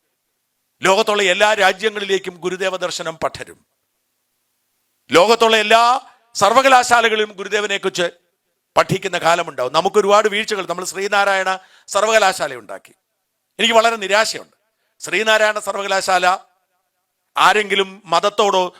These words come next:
ദൈവത്തോടോ വിശ്വാസമില്ലാത്ത കുറച്ചുപേരുണ്ടാക്കേണ്ടതല്ല. ഗുരുദേവ ദർശനത്തിൽ അധിഷ്ഠിതമായി ആ പഠനത്തിൽ ആസൂത്രിതമായി ചെയ്യേണ്ടത്. ഇത് ഗുരുദേവത്തിന്റെ പേരിൽ ഒരു സർവകലാശാല ഉണ്ടാക്കിയെന്നല്ലാതെ അവിടെ പഠിപ്പിക്കുന്നതൊക്കെ മറ്റു പലതുമാണ്.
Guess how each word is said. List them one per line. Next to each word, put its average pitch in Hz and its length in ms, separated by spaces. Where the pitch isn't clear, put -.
ദൈവത്തോടോ 202 460
വിശ്വാസമില്ലാത്ത 190 560
കുറച്ചുപേരുണ്ടാക്കേണ്ടതല്ല. 180 1080
ഗുരുദേവ 208 600
ദർശനത്തിൽ 208 640
അധിഷ്ഠിതമായി 208 800
ആ 202 120
പഠനത്തിൽ 233 540
ആസൂത്രിതമായി 196 560
ചെയ്യേണ്ടത്. 143 300
ഇത് 202 80
ഗുരുദേവത്തിന്റെ 240 720
പേരിൽ 226 300
ഒരു 214 220
സർവകലാശാല 220 560
ഉണ്ടാക്കിയെന്നല്ലാതെ 185 760
അവിടെ 208 140
പഠിപ്പിക്കുന്നതൊക്കെ 185 640
മറ്റു 151 180
പലതുമാണ്. 101 400